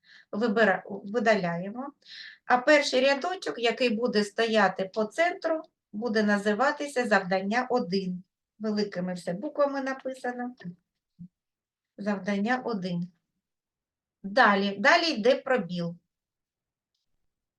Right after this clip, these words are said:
Потім ви пишете умову задачі.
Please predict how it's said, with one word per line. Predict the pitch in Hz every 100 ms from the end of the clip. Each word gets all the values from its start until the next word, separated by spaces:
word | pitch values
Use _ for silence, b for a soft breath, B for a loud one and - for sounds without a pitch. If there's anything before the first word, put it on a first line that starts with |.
| _ B B B B B
Потім | 294 370 330 247
ви | 254
пишете | - 226 220 320 311 320 339 _ _ _ _
умову | - 240 220 220 247 285 285 -
задачі. | 214 214 233 190 180 170 - 196